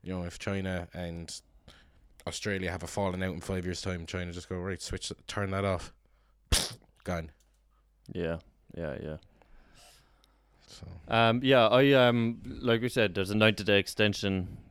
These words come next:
Speaker 2: uh, for Google Stores to continue, um, operating on Huawei's phones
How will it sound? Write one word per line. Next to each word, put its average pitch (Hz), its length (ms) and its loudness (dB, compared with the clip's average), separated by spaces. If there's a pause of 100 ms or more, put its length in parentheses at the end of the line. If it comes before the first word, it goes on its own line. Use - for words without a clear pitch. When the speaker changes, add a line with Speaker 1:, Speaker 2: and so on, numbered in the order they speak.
(220)
Speaker 2:
uh, 92 300 4
for 92 240 -2
Google 85 280 0
Stores 92 320 2
to 98 80 -4
continue, 90 760 2 (240)
um, 82 480 0
operating 90 540 2
on 87 240 2
Huawei's 90 640 0
phones 95 580 -2